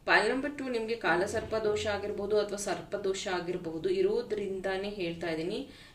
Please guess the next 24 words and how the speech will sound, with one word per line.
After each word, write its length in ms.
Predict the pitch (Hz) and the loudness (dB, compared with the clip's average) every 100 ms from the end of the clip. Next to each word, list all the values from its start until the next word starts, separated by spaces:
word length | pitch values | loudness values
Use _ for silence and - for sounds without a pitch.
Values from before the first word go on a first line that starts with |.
| - | -6
ನೀವೇನ್ 440 | 202 202 185 208 | 2 6 6 4
ಮಾಡಬಹುದು 640 | 190 185 190 180 180 175 175 | 2 2 2 2 2 2 0
ಅಂದ್ರೆ 360 | 165 226 285 - - - | -2 -4 -6 -12 -20 0
ಚಂದನ್ 460 | 226 214 247 302 262 | 4 4 4 2 4
ಮಾಲ 180 | 214 220 | 2 2
ನಾನು 260 | 214 190 | 0 0
ಒಂದ್ಸತಿ 340 | 180 180 175 - | -2 -2 -4 -2
ತೋರಿಸಿದ್ದೀನಿ, 880 | 180 175 190 - 180 156 170 269 - - - - - | 2 2 2 -4 -4 -4 -6 -8 -12 -16 -18 -12 -4
ಆ, 320 | 185 180 165 151 | -2 0 0 4
ಜಾಪ್ 300 | 170 180 202 | 4 4 0
ಮಾಲ, 260 | 170 156 233 302 - - - - 160 | 0 0 -2 -6 -12 -20 -20 -4 0
ಅದನ್ನ 340 | 160 208 294 | 2 6 6
ವೇರ್ 300 | 277 190 170 | 6 6 4
ಮಾಡ್ಬೋದು 500 | 151 143 143 151 147 | 2 0 0 -4 -4
ನೀವು 540 | 147 147 147 240 349 - - - - | -2 -2 -2 -2 -2 -6 -16 -20 -8
ಚಂದನ್ 420 | - 185 185 190 180 | 0 2 2 0 0
ಮಾಲ. 220 | 160 202 320 - - - - | 0 -2 -4 -6 -16 -20 0
ಹಾಗೇನೆ, 720 | 185 196 220 302 277 370 - - - - - - - | 4 4 4 2 2 0 -6 -16 -20 -20 -20 -10 0
ಆ, 100 | 190 180 170 160 151 | 4 6 6 4 0
ಇದು 200 | 202 247 | -2 4
ಏನಕ್ಕೆ 500 | 185 196 294 294 269 | 10 10 8 4 2
ಅಂತಂದ್ರೆ, 760 | 233 208 196 190 240 302 - 175 | 2 2 0 0 0 -2 -6 -4
ಆ, 320 | 165 160 160 | 0 0 0
ವೀರಪ್ಪನ್ 840 | 156 196 226 - 208 139 - - | 0 2 2 2 0 -2 -6 -10